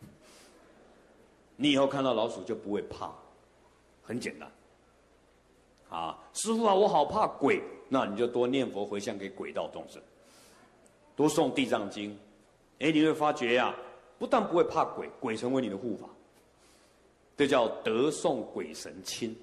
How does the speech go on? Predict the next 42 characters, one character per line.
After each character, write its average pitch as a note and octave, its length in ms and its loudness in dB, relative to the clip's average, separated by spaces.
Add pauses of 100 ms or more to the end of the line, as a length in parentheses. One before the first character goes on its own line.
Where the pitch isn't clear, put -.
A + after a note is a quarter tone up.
(920)
所 E3+ 120 6
以 E3 40 8
我 E3 100 8
讲 C#3 160 4
到 C3+ 80 2
这 C#3+ 80 0
个 C3+ 60 4
地 C3 120 2
方， B2 180 2
我 A#2+ 120 2
只 F#2+ 140 -8
告 A2 160 -4
诉 G#2 120 -8
各 G#2 120 -6
位： F2+ 180 -4 (400)
你 D#3+ 340 4
对 D4 280 4
世 C#4 320 0
界 A#3 200 4
怎 D#3 140 2
么 D#3+ 100 4
样， G3 320 6 (420)
世 F3+ 300 -6
界 D3 220 2
就 B2+ 140 -4
对 D3 200 0
你 G2+ 140 -4
怎 - 160 -12
么 - 80 -14
样。 E2 160 -8 (300)
你 C#3+ 140 2
觉 E3+ 140 6
得 G#3+ 80 6
现 G3+ 160 2
在 G3 60 2
你 D3 100 0
的 C#3 100 -4
世 F#3 200 -6
界 E3 180 0
很 G#2+ 140 -6
悲 C#3+ 160 2
惨， - 260 -6